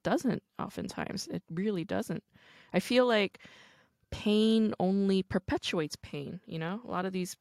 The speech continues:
victimizers are also victims themselves, oftentimes. Um, and it's like, okay, well, if, if you want the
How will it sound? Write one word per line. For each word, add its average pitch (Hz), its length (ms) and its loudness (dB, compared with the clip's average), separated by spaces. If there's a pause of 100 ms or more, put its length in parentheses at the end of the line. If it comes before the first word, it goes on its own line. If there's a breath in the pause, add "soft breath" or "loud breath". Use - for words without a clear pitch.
(260)
victimizers 190 920 2
are 165 140 0
also 175 340 -2
victims 165 440 -10
themselves, 156 560 -2
oftentimes. 202 840 -2 (480 soft breath)
Um, 151 500 2 (640)
and 175 120 -4
it's 180 180 -4
like, 170 220 0
okay, 208 320 -2
well, 185 340 0 (140)
if, - 360 -12 (240)
if - 180 -10
you 196 120 -2
want 202 300 -2
the 156 220 2